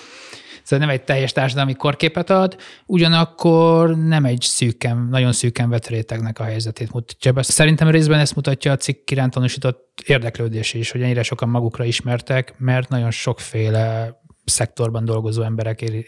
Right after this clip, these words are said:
érezhették azt, hogy itt egyes elemek azok vonatkoztathatóak az ő életükre.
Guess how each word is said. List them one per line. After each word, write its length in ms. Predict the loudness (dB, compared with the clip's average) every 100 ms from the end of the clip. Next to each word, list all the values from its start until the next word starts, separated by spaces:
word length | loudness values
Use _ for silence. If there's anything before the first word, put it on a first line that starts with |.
| -6
érezhették 600 | -4 -2 -6 -8 -10 -6
azt, 200 | -8 -4
hogy 100 | -6
itt 140 | -4
egyes 300 | -4 -4 -2
elemek 480 | -2 -2 -2 -4 -6
azok 220 | -8 -8 _ _
vonatkoztathatóak 920 | 0 2 0 -10 -10 -12 -6 -4 -4
az 100 | -2
ő 100 | -2
életükre. 540 | 0 -2 -4 -6 -8